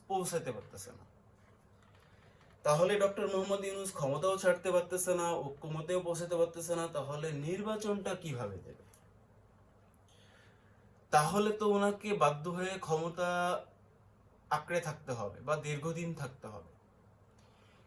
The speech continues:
কিন্তু আমি যতদূর বুঝি এবং ডক্টর মোহাম্মদ ইউনূসকে চিনি, উনি ওই, এই টাইপের মানুষ না যে উনি বাংলাদেশের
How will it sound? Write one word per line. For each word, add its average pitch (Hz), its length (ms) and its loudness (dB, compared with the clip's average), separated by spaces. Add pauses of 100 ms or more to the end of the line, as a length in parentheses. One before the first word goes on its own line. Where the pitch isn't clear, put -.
(140)
কিন্তু 202 420 4
আমি 196 220 8
যতদূর 196 640 2
বুঝি 160 480 -4
এবং 170 380 2
ডক্টর 156 320 0
মোহাম্মদ 160 340 -2
ইউনূসকে 156 680 -6
চিনি, 143 640 -4
উনি 143 380 -6 (100)
ওই, 127 180 -6 (280)
এই 160 160 -6
টাইপের 156 480 -6
মানুষ 131 460 -4
না 156 180 -4
যে 139 300 -6
উনি 139 280 -4
বাংলাদেশের 127 680 -6